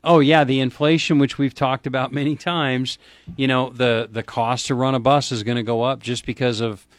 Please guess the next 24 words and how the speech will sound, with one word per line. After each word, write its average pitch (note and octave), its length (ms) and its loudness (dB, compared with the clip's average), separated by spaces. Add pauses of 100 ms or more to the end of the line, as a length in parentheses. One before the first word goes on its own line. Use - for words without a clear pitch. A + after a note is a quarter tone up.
(260)
fuel C3 280 2
prices A#2+ 640 -4
and A#2+ 100 -4
those B2+ 220 -6
type A2 340 -6
of G2+ 100 -10
things. G#2+ 300 -8
The A#2 140 -6
labor A#2+ 360 -2
shortage C3 480 -4
is A2+ 140 -10
causing A#2+ 420 -6
us A#2 120 -10
to A2+ 80 -8
have A#2 220 -6
to - 80 -20
pay A#2+ 220 -6
more A2+ 300 -4
for A#2+ 340 -6 (440)
bus C#3 300 0
drivers A2 600 -4
and G#2+ 220 -6
different A2+ 320 -6
things A2+ 480 -4